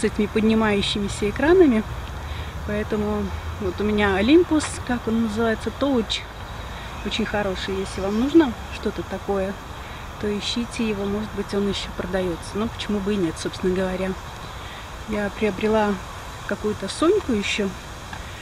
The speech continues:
но с ней тоже там то ли со звуком немножко что-то не так.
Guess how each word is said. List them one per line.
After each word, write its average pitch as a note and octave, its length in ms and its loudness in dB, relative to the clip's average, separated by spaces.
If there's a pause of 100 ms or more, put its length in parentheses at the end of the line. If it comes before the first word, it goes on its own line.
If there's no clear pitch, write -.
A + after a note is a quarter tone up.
(300)
но G#3+ 80 -4
с - 140 -6
ней C#4+ 380 4 (520)
тоже G3+ 300 4 (180)
там F3 220 -2 (460)
то G#3+ 60 0
ли G3+ 80 0
со G#3+ 160 -2
звуком D4 440 6
немножко C#4 580 4
что-то A3+ 300 -4
не A#3 140 2
так. A3+ 300 -2